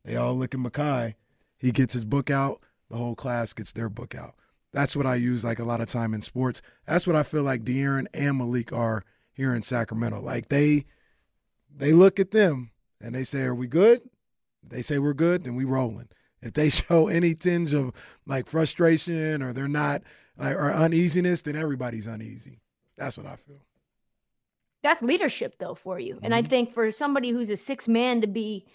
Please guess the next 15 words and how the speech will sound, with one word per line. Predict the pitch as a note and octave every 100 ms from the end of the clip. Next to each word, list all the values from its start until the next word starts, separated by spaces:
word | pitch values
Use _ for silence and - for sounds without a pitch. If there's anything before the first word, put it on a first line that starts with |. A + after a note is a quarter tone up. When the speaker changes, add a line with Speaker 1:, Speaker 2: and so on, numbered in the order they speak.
| _ -
Speaker 2:
an | A#3
emotional | G#3+ G#3 A3 A3+ B3 G#3+ G3+
leader, | G3+ G#3 A#3 B3 B3 _ _ _ -
and | C4 C4+ B3 A#3 - - -
you | B3
feel | - F#4+ F#4
like | A#3+ F#3+ - -
Fox | A#3+ G3+ - - -
and | G#3+ G#3 G#3 -
Monk | A3+ A3+ A3
should | - B3+
have | A3 G3
been | A3+ G#3+ G#3+ A#3
always | B3+ A#3+ G#3+ -
together, | A3+ F#3+ F#3 D3 -